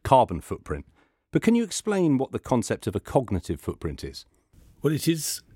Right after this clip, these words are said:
Speaker 2: very similar to a carbon footprint. Um, so the intention was,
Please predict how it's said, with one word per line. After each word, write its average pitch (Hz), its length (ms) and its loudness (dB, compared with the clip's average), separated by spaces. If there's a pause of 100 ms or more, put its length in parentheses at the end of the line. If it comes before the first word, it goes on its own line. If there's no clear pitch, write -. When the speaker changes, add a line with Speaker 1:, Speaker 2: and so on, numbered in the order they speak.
(480)
Speaker 2:
very 110 240 2
similar 98 320 -2
to - 140 -4
a 92 40 0
carbon 92 360 -4
footprint. - 560 -10 (100)
Um, 82 480 -4 (380)
so 110 480 0
the 101 200 0
intention 98 640 -2
was, 80 460 -8